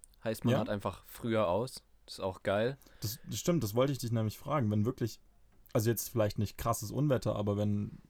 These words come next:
Speaker 2: halt einfach Regen und Sturm
Speaker 1: Ja,
Speaker 2: ist,
Speaker 1: wenn's dauerhaft richtig schüttet, dann
Speaker 2: dann
Speaker 1: kannst
Speaker 2: kann
Speaker 1: du nicht arbeiten. Dann
Speaker 2: eben.
Speaker 1: kannst du gefühlt den ganzen Tag einfach nur die Baustelle abpumpen und das ist dann halt
Speaker 2: <laughs>
Speaker 1: auch so eine Sisyphus-Arbeit, weil sie ja immer wieder voll läuft, so.
Speaker 2: Ja, das, das,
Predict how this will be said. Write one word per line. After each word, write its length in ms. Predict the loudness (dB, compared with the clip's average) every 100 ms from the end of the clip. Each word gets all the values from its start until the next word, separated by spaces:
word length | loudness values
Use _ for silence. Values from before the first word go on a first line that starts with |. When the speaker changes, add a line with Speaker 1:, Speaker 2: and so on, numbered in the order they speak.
| -6
Speaker 2:
halt 260 | -4 -2 -4
einfach 280 | -2 0 2
Regen 420 | 2 4 2 2
und 180 | -2 -2
Sturm 300 | 2 4 4
Speaker 1:
Ja, 120 | 2
Speaker 2:
ist, 60 |
Speaker 1:
wenn's 240 | 2 -4 -2
dauerhaft 540 | 0 2 0 -2 -4
richtig 380 | -8 -6 -8 -4
schüttet, 340 | -4 -4 -2
dann 160 | -2 -2 -6 -4
Speaker 2:
dann 220 | -2 0
Speaker 1:
kannst 240 | 0 0
Speaker 2:
kann 80 | -2
Speaker 1:
du 40 |
nicht 120 | 0 2
arbeiten. 380 | 4 4 4
Dann 80 | 4
Speaker 2:
eben. 80 | 4
Speaker 1:
kannst 180 | 2 0
du 140 | -6
gefühlt 340 | -8 -6 -4 -2
den 80 | 0
ganzen 300 | 0 -2 -2
Tag 160 | -2
einfach 320 | -2 -4 -4
nur 440 | -2 -2 -2 -2 -6 -18 -20 -20 -20 -20 -20 -20 _ -20 -20 -20 -20 -14
die 60 | 4
Baustelle 500 | 8 8 8 6 6
abpumpen 560 | 6 10 10 8 2
und 120 | 0
das 120 | 0 2
ist 80 |
dann 120 | 4 10
halt 160 | 10
Speaker 2:
<laughs> 0 |
Speaker 1:
auch 220 | 10 6
so 140 | 6 2
eine 160 | 2
Sisyphus-Arbeit, 960 | 2 0 -2 -2 -2 0 2 4 4 4
weil 120 | 0
sie 80 | 2
ja 60 | 2
immer 160 | 2
wieder 220 | 2 2
voll 200 | 0 0
läuft, 400 | 2 2 0 -2
so. 200 | -6 -6 -6 -12 _ -20 -20 -20 -20 _ -4
Speaker 2:
Ja, 100 | -2
das, 160 | -2 -4
das, 320 | -4 -4